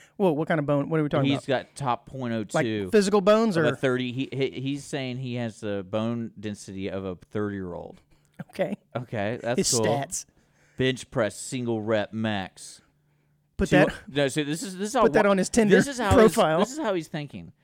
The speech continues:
Speaker 2: So he's benching two hundred forty pounds. Well, you know what? That's only achievable, achievable by the top ten percent of eighteen-year-olds.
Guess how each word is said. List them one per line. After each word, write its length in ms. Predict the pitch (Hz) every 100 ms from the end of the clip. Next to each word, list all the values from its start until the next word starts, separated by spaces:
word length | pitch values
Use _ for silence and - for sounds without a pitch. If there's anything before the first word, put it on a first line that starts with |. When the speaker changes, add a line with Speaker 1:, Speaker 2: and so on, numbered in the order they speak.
| _ _ _
Speaker 2:
So 180 | _ 151
he's 280 | 147 220 208
benching 420 | 165 175 - 156 135
two 140 | 170
hundred 160 | 160 143
forty 260 | 147 131
pounds. 400 | 120 127 117 98
Well, 180 | 117 113
you 100 | 117
know 100 | 123
what? 300 | 131 139 - _ 123
That's 260 | 127 151
only 320 | - 139 127
achievable, 640 | 110 - 135 120 107 104 - _
achievable 420 | - 180 117 104
by 220 | 104 104
the 160 | 98 104
top 280 | - 120 -
ten 160 | 120
percent 260 | 104 - 107
of 60 | 90
eighteen-year-olds. 640 | 95 - - - - -